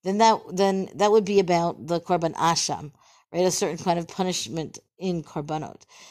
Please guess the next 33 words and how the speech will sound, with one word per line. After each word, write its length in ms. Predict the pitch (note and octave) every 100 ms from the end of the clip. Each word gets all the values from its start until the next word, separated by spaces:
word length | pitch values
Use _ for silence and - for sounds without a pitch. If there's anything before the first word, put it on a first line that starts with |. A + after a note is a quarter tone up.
| -
But 100 | -
we 120 | F#3 F#3+
would 160 | G3
say 240 | A#3 B3 A#3
that 220 | F#3 E3
the 80 | F3
Torah 300 | G#3+ A3+ G3+
has 160 | F3
pity 300 | - A#3+ D4+
on 140 | B3+ G#3
her 200 | G3 F#3+ - - -
for 120 | G#3+
things 460 | G#3+ G3 G3 G3+ F3
like, 500 | F3 F3 F3 - - _ _ _ _ _
you 140 | F#3+ G3
know, 240 | E3 E3
for 220 | D#3+ F3+
lashes, 540 | F3 F3 E3+ - D#3+ E3
let's 160 | D3+
say, 140 | E3 E3
or 120 | E3
for 320 | - F3 E3+ - - _ _
other 240 | - F#3 G3
kind 200 | F#3+ F3+
of 60 |
monetary 540 | F3 F3 E3+ E3 E3 E3
judgments, 560 | E3 E3 D#3+ E3+ E3+
or 100 | E3
for 160 | D3+ F3
the 120 | E3
death 260 | E3+ B3 B3
sentences, 580 | - D#3 D3 C#3+ C3+ E3
right? 240 | F3+